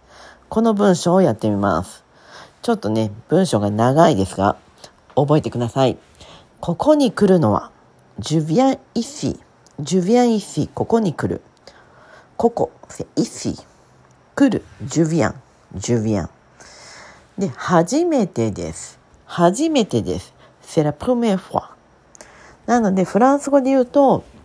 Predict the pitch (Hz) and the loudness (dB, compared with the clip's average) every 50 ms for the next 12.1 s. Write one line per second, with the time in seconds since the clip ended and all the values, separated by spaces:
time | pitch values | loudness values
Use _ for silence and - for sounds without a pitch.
0 | - - - - - - - - - - - 208 202 196 190 190 - - - 220 | -18 -16 -16 -16 -18 -20 -20 -18 -14 -4 0 2 4 4 2 0 -4 -4 -4 -2
1 | 220 220 220 214 - - 233 240 254 - 214 180 151 185 175 160 190 208 240 254 | 0 0 -2 -2 -2 -2 -4 -4 -2 0 -2 0 0 0 0 2 2 2 2 0
2 | 262 - - 185 - - - - 127 - - - - - - - - - _ _ | -2 -4 -8 -8 -8 -10 -8 -6 -6 -6 -8 -12 -14 -18 -18 -18 -20 -20 _ _
3 | _ _ - - - - - - - - - - - _ _ _ _ _ _ - | _ _ -20 -20 -20 -20 -20 -20 -20 -20 -20 -20 -20 _ _ _ _ _ _ -4
4 | - 117 104 - - 113 - 156 151 113 123 143 - 98 - - 101 107 123 160 | 0 0 0 0 0 -2 0 0 0 0 0 -2 -2 -6 -6 -4 -4 -2 0 0
5 | 220 269 302 - - - - - - - 135 156 160 240 285 277 262 196 - 104 | -2 -2 -4 -12 -14 -14 -14 -14 -4 -2 -2 0 0 0 4 4 4 2 2 -2
6 | 90 - - - - - _ - - 160 - - 226 247 254 240 - 247 233 208 | -4 -4 -6 -6 -12 -10 _ -8 -8 -4 -2 0 2 2 2 2 4 4 4 6
7 | 165 120 98 80 - - - _ _ _ - 226 233 240 247 226 240 240 240 247 | 4 4 2 0 -2 -4 -10 _ _ _ 0 2 4 4 4 2 2 0 0 0
8 | 208 - 160 175 180 180 170 - - 175 185 190 220 226 233 - - - 107 110 | -2 0 0 2 2 2 2 -2 0 0 2 2 4 4 2 2 0 -2 -4 -2
9 | 104 98 73 55 82 - - - - _ _ _ _ _ _ _ _ _ _ _ | -2 -2 -2 -4 -4 -6 -8 -14 -16 _ _ _ _ _ _ _ _ _ _ _
10 | _ _ _ _ _ _ _ _ _ _ - - - - - - - - _ - | _ _ _ _ _ _ _ _ _ _ -20 -20 -20 -20 -20 -20 -20 -20 _ -2
11 | 196 214 220 208 190 190 196 - 247 254 247 - 202 170 - 156 156 170 190 214 | 0 2 4 4 4 2 2 2 0 0 2 0 0 0 0 -2 -2 0 0 0
12 | 247 262 | -2 -4